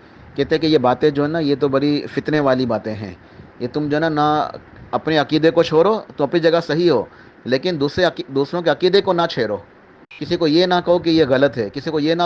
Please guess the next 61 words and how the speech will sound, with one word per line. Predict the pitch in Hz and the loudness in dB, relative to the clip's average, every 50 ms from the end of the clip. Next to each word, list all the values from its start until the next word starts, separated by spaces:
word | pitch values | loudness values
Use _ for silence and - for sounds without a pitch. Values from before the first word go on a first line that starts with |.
| 170 | 0
کہو | 160 170 165 | 0 -2 -2
کہ | 156 156 | -2 -2
یہ | 147 147 143 | -2 -2 -2
شرک | 135 - - 147 147 139 - | -2 -4 -4 -4 -4 -6 -6
ہے، | 120 110 | -8 -10
کسی | 117 123 147 156 | -8 -8 -6 -4
کو | 151 | -2
یہ | 147 147 156 | 0 0 2
نہ | 160 170 | 2 0
کہو | 170 160 170 | 0 0 -2
کہ | 165 156 156 | -2 -2 -2
یہ | 147 147 | -2 -2
جو | 143 131 139 147 | 0 0 0 0
بھی | 139 151 | 0 0
ہو | 143 139 | 0 2
رہا | 143 151 | 2 4
ہے | 143 | 4
یہ | 143 127 | 4 2
غلط | 120 120 127 113 120 | 2 0 0 -2 -2
ہو | 107 101 | -4 -6
رہا | 95 92 95 90 | -6 -6 -8 -8
ہے۔ | 92 92 85 - - - - - - - - - - _ _ _ - - | -10 -12 -12 -16 -20 -20 -20 -20 -20 -20 -20 -20 -20 _ _ _ 2 2
تم | 151 | 2
اپنی | 147 143 175 170 | 2 2 0 0
جگہ | 165 170 160 | 2 2 2
اپنی | 165 151 143 165 170 | 0 0 -2 -2 -4
نیکیاں | 160 156 151 147 165 165 156 | -4 -4 -4 -2 -4 -4 -2
کرتے | - 156 156 151 165 160 | -2 -4 -2 0 0 0
رہو، | 139 123 113 98 95 | 0 -2 -4 -6 -6
لیکن | 117 135 135 156 147 127 | -8 -8 -8 -8 -8 -6
دوسروں | 131 139 - 165 170 | -8 -8 -6 -8 -6
کو | 170 165 170 | -4 -4 -4
جو | 147 160 | -4 -4
ہے | 156 | -4
نا، | 160 160 | -4 -4
ان | 156 151 135 - 143 | -4 -4 -6 -8 -8
کی | 139 156 | -8 -6
تکذیب | 151 - 135 123 135 147 170 165 147 | -4 -4 -4 -4 -2 -2 -2 0 0
نہ | 135 131 123 107 | -2 -4 -4 -6
کرو۔ | 110 98 95 82 - - - _ - - | -8 -8 -8 -10 -14 -20 -20 _ -20 -12
کیوں؟ | - - 170 170 | -6 -4 -4 -2
اس | 151 135 | -2 -2
سے | - 160 | -4 -4
فتنہ | 143 143 139 147 151 | -4 -4 -4 -2 0
ہوتا | 151 147 143 127 143 139 139 | 0 0 0 0 0 0 2
ہے، | 139 135 131 | 2 0 0
فساد | - 123 - - 139 139 | -2 -4 -2 0 0 0
ہوتی | 139 135 123 139 139 139 | 0 0 -2 -2 -4 -2
ہیں، | 135 | 0
لڑائیاں | 131 120 120 127 131 135 139 139 | 0 2 2 2 0 0 -2 -2
ہوتی | 135 127 113 - 139 139 | -2 -2 -4 -4 -4 -4
ہیں | 151 170 180 - - - - - - - | -4 -4 -4 -8 -12 -20 -20 -20 -10 -4
اور | - 151 147 | -2 0 0
اختلافات | 147 - - 139 135 135 131 135 127 120 104 | 0 -2 -2 0 0 0 0 0 -2 -2 -2
ہوتے | 110 98 - 98 | -6 -8 -10 -12
ہیں۔ | 101 101 95 87 - - _ _ - - _ - | -12 -12 -14 -16 -18 -20 _ _ -20 -16 _ 0
ایک | - - 127 135 | 0 2 2 0
بات | 131 139 139 135 | 0 0 0 0
یاد | 131 123 131 143 151 | 2 2 2 2 2
رکھیں، | 147 143 143 - 160 170 160 | 0 -2 -4 -4 -4 -6 -6
جب | 135 113 123 156 | -4 -2 -2 -2